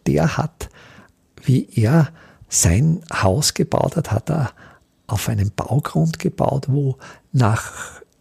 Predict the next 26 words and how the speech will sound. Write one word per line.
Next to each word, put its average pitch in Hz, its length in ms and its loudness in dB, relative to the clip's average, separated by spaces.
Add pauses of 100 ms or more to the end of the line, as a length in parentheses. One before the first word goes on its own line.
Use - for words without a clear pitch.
(100)
etwa 123 320 2
so - 140 0
unterhalb 123 400 0
von 131 260 -6
zwanzig - 540 -6
Zentimeter 123 580 -4
Humusschicht 170 760 -2 (500)
eine 127 600 2 (200)
sehr 131 460 2
reine 135 640 4 (340)
Sand 110 680 0
beziehungsweise - 1000 -2
ein 123 260 -4
sehr 104 240 0
reines 98 260 0
Schottervorkommen - 960 -4
vorhanden 113 460 -8
war. - 120 -4
Und 113 200 -6
er 156 200 4
hat 196 200 -2 (840)
das - 360 0
Aushubmaterial 131 1200 0 (100)
aus 131 320 -2
der - 120 -4
Baugrube, 185 880 0